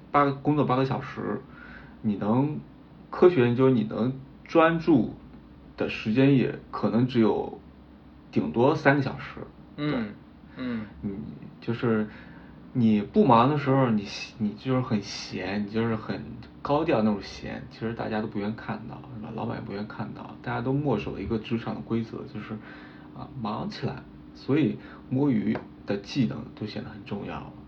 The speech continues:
Speaker 2: 嗯，嗯。
Speaker 1: 嗯。你平时有什么摸鱼的技巧吗？
Speaker 2: 我摸鱼的技巧啊。
Speaker 1: 对。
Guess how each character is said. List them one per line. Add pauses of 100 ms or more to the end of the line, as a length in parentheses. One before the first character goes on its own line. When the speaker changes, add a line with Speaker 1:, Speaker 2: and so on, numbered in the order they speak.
(120)
Speaker 2:
嗯， (100)
嗯。 (460)
Speaker 1:
嗯。 (800)
你
平
时
有
什
么
摸
鱼
的
技
巧
吗？ (1120)
Speaker 2:
我
摸
鱼
的
技
巧
啊。 (640)
Speaker 1:
对。